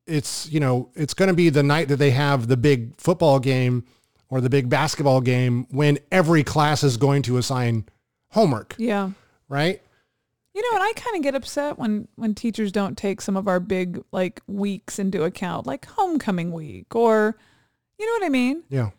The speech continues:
Speaker 2: Or, like, maybe the week of prom. And I, I just always feel like, okay, the girls have their hair appointments and nail appointments. And why don't we go easy on the homework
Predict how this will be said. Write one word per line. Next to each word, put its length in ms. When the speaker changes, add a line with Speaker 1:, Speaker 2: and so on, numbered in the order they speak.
Speaker 2:
Or, 160
like, 180
maybe 200
the 100
week 220
of 160
prom. 560
And 100
I, 260
I 160
just 180
always 260
feel 260
like, 240
okay, 260
the 120
girls 340
have 200
their 220
hair 200
appointments 440
and 120
nail 200
appointments. 600
And 100
why 120
don't 140
we 120
go 240
easy 360
on 140
the 80
homework 680